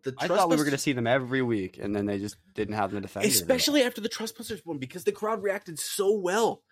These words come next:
Speaker 1: They put them out in Baltimore, they put them out in Philly, you know, big crowds, and just,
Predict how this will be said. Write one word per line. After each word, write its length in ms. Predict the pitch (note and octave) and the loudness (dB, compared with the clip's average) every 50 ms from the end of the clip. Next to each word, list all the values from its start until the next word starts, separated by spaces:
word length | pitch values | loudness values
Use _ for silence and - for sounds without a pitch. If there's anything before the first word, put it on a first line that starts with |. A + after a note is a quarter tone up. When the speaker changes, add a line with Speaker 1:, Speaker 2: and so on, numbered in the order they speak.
| _ _ _ _ _ _ _ _ _ _ _ _ _ - | _ _ _ _ _ _ _ _ _ _ _ _ _ 2
Speaker 1:
They 80 | F3 | 2
put 200 | E3 - - B3+ | 2 2 0 2
them 140 | - A#3 G3+ | 2 2 2
out 120 | G#3 G3+ F#3 | 2 -2 -2
in 80 | D#3+ | 0
Baltimore, 460 | B2+ C#3+ D#3+ G3 F#3+ F#3+ E3 C3+ A#2+ | 2 4 4 4 2 0 -2 -2 0
they 80 | A2+ B2 | -2 -2
put 200 | A#2+ - G3 - | 0 0 0 0
them 100 | G#3 F#3 | 0 -2
out 100 | F#3 F3+ | 0 -2
in 60 | D#3+ | -2
Philly, 280 | - - E3+ F3+ F#3+ F3 | -4 -2 0 0 0 0
you 100 | C#3+ B2+ | 0 0
know, 100 | B2+ A2+ | -2 -2
big 340 | A2 - - D3+ E3+ D#3+ C#3 | -2 2 4 4 4 4 0
crowds, 520 | - C3+ C#3+ E3 G#3 G#3 E3 C3 B2 A2+ | -4 -4 -2 0 0 0 -2 -2 -4 -4
and 340 | A2+ A2+ B2 B2+ B2 B2+ B2 | -4 -4 -2 -2 -2 -4 -4
just, 520 | - C#3+ C#3+ D3 - - - - - - | -4 -6 -6 -6 -6 -12 -14 -18 -20 -20